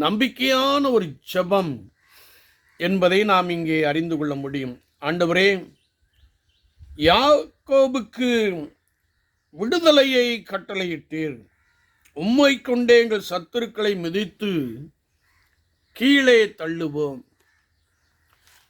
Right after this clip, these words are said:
என் மாம்ச புயல-, புயபலத்தை நான் நம்பேன், என் பட்டயம் எனக்கு உதவாது. நீரே எங்கள் சத்துருக்களினின்று எங்களை விடுவிக்கிறவர்,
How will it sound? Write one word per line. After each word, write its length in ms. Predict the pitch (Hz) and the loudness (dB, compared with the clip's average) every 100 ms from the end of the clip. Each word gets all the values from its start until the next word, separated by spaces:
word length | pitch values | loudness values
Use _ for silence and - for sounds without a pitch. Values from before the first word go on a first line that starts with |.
| _ | _
என் 240 | 175 190 | -2 2
மாம்ச 320 | 190 254 320 339 | 2 2 0 -4
புயல-, 580 | 285 269 262 262 - _ _ _ | -2 2 2 0 -4 _ _ _
புயபலத்தை 680 | 202 269 254 254 247 247 247 | -4 0 0 0 0 0 0
நான் 340 | 226 208 208 190 160 147 _ | 4 2 2 -2 -8 -10 _
நம்பேன், 600 | 147 180 196 208 220 196 139 107 _ _ _ _ _ _ _ - - - | -6 -4 0 4 4 2 -6 -12 _ _ _ _ _ _ _ -20 -18 -8
என் 380 | 147 165 165 151 | 0 0 0 -2
பட்டயம் 520 | 196 - 277 277 254 | -4 0 2 2 2
எனக்கு 500 | 220 226 220 208 196 | 0 0 -4 -4 -4
உதவாது. 640 | 170 190 180 170 156 175 175 131 113 - _ _ _ _ _ _ _ | -2 -2 0 0 0 -2 -2 -6 -10 -20 _ _ _ _ _ _ _
நீரே 760 | 151 226 285 285 294 294 302 294 | -4 2 2 4 2 2 2 0
எங்கள் 500 | 269 269 254 254 247 240 233 214 190 _ - | -2 -2 0 2 2 2 0 -4 -8 _ -10
சத்துருக்களினின்று 1120 | 190 208 - 339 311 302 285 262 262 240 254 | -6 -6 -4 -2 -2 -2 0 2 2 0 2
எங்களை 440 | 233 226 220 220 208 | 2 2 2 2 0
விடுவிக்கிறவர், 840 | 190 202 202 - 165 160 156 143 | 0 0 0 -4 -2 -2 -2 -2